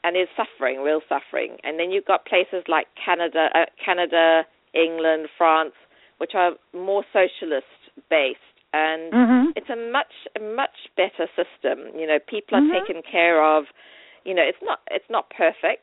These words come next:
Speaker 1: None of them are perfect, but, you know, it's, it's a much better way, you know, to make sure everyone gets what they need. So I'm totally with you on this, um,
Speaker 2: <laughs>
Speaker 1: Shelley. It's, it's
Speaker 2: Not
Speaker 1: powerful.
Speaker 2: everybody is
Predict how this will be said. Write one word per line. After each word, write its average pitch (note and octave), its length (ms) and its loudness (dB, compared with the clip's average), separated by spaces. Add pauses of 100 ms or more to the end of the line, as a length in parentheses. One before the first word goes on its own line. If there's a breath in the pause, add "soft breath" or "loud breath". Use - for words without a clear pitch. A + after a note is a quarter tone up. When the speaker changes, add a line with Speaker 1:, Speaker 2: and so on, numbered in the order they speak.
(100)
Speaker 1:
None F3+ 180 -8
of F#3 100 -6
them E3 140 -6
are D3 80 -6
perfect, - 640 -6
but, F3 160 -2 (180)
you G3+ 140 -8
know, F3+ 100 2
it's, F3 220 2 (180)
it's F3 220 -6
a F#3 60 -4
much G#3 300 -8 (100)
better D3+ 200 -2
way, C#3+ 480 0
you D#3 80 -10
know, D3 140 -6 (100)
to D#3+ 60 -12
make D3+ 260 -2
sure - 200 -4
everyone C#3+ 340 -2
gets - 240 -4
what - 160 -4
they B2+ 140 0
need. B2+ 340 -8 (180)
So C3 320 -2 (460 loud breath)
I'm E3+ 240 0
totally E3 240 2
with C#3 200 0
you C3+ 120 2
on B2+ 160 2
this, B2+ 160 -6 (260)
um, - 480 -6
Speaker 2:
<laughs> - 300 -6
Speaker 1:
Shelley. - 320 -2
It's, D4 280 0 (100)
it's - 140 -6 (340)
Speaker 2:
Not D4+ 260 4
Speaker 1:
powerful. F4+ 160 0
Speaker 2:
everybody D4 320 -2
is A3+ 80 -2